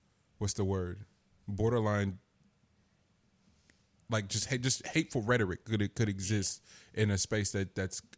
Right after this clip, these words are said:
identifying as, as free form media. Um, and so if we get to these security checks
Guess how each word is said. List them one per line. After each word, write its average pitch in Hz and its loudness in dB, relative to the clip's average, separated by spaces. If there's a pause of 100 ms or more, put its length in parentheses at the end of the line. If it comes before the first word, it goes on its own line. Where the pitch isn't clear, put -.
identifying 101 0
as, 90 -6
as 92 -4
free 107 -2
form 92 -2
media. 90 -4 (760)
Um, 90 -4 (1120)
and 104 0
so 95 2 (840)
if - -2
we 117 0
get 113 0
to 113 -2
these 101 -2
security 110 -2
checks 101 -2